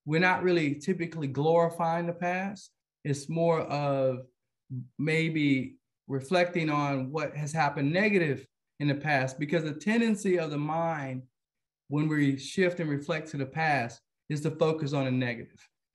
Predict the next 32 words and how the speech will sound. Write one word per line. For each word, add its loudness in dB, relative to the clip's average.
And 0
I'll 6
talk 2
with 0
you -2
some -2
more 2
about 0
that. -2
If -4
you 0
don't -2
believe -2
that -6
the -4
tendency 2
of 2
the -2
mind 0
is -2
to -2
focus 0
on 0
the -2
negative, -2
I'll 4
give 6
you 4
some 0
specific -4
examples -6
later. -6